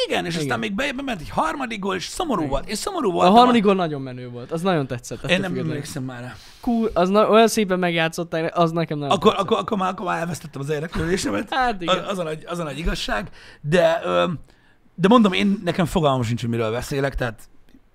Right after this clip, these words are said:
Speaker 1: így nem nehéz hülyeségeket beszélni. Öm,
Speaker 2: Amúgy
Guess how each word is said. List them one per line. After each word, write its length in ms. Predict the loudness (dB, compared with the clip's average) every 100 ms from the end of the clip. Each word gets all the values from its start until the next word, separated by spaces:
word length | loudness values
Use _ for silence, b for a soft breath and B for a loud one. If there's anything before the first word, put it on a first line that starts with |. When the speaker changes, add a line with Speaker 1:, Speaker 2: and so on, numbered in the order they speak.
| -20
Speaker 1:
így 120 | -10 -6
nem 120 | -2
nehéz 240 | 4 4
hülyeségeket 500 | 4 0 -4 -10 -10
beszélni. 500 | -12 -8 -6 -6 -6 -10 -18 B B B B
Öm, 400 | 2 6 8 6 0
Speaker 2:
Amúgy 380 | 4 4 4